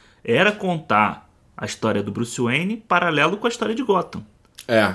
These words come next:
Speaker 1: Que Gotham, eu acho isso muito legal nos filmes do Nolan, que Gotham é um personagem do filme, sabe?
Speaker 2: Uhum.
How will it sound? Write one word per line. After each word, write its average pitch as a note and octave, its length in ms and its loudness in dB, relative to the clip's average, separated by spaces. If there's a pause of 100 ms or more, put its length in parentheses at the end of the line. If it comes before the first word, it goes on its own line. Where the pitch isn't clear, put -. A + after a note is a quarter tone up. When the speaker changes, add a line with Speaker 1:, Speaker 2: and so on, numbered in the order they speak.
(100)
Speaker 1:
Que F3 100 -4
Gotham, F#3+ 640 0
eu C3 160 4
acho A#2+ 180 0
isso - 240 -10 (140)
muito F#3+ 240 2
legal D3 260 6
nos A#2 120 -2
filmes A2+ 200 -2
do A2 120 0
Nolan, A#2+ 260 0
que - 160 -12
Gotham F3 340 2
é A3 40 2
um A#3 60 2
personagem B2 600 2
do G#2+ 80 -6
filme, G2+ 340 -4
sabe? C3 280 0
Speaker 2:
Uhum. B2+ 320 -2